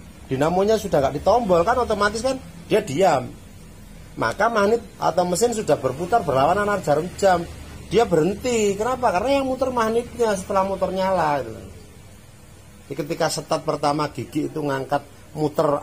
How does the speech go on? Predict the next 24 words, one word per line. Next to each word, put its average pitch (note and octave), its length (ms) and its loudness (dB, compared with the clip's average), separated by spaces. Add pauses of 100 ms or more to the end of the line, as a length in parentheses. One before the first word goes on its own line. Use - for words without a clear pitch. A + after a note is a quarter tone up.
askruk C#3+ 480 -2
itu D3 160 -4
dengan B2+ 400 -2
memutar C3 480 -2
magnet B2+ 320 -6
ini, B2 560 -4 (480)
tapi F3+ 240 0
ketika F3+ 320 0
sudah C#3+ 240 0
berputar F3+ 560 2
maka D3+ 480 -2 (400)
ini E3+ 400 0 (160)
dinamo B2+ 320 0
starter B2 400 -2
sama D#3 320 2 (240)
gigi C#3 160 0
penggeraknya A#2+ 400 -2
ini G3 160 2
diam E3 640 2 (480)
karena D3+ 240 0
ada C#3 240 2
one A#2 160 2
way-nya B2 320 -2
tadi. C3 580 -4